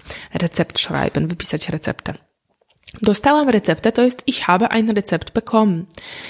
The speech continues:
Ich habe ein Rezept bekommen. Mhm. No i na tej receptę,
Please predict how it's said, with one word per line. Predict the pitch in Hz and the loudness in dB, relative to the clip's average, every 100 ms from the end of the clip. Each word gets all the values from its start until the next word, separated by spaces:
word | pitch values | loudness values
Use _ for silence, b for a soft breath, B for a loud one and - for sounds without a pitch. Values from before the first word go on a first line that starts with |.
| B - | B -2
Ich | 233 - | -2 -2
habe | - 160 240 285 - | -2 2 2 2 -4
ein | 196 208 202 196 | 0 2 2 0
Rezept | 175 165 208 208 - | -2 0 -2 -2 -4
bekommen. | - 220 175 165 165 175 _ _ _ _ _ _ _ _ _ _ _ _ _ _ _ _ _ _ _ _ _ _ _ _ _ _ _ _ _ _ _ _ _ _ _ _ _ _ _ _ _ _ _ _ | -4 -2 -2 0 -2 -8 _ _ _ _ _ _ _ _ _ _ _ _ _ _ _ _ _ _ _ _ _ _ _ _ _ _ _ _ _ _ _ _ _ _ _ _ _ _ _ _ _ _ _ _
Mhm. | 175 165 202 330 - _ - | -4 -2 -2 -6 -14 _ -2
No | 240 | 0
i | 339 311 285 | 2 -2 -2
na | 214 254 | 0 0
tej | 247 196 | 2 2
receptę, | 190 214 - 214 | 2 -2 0 -2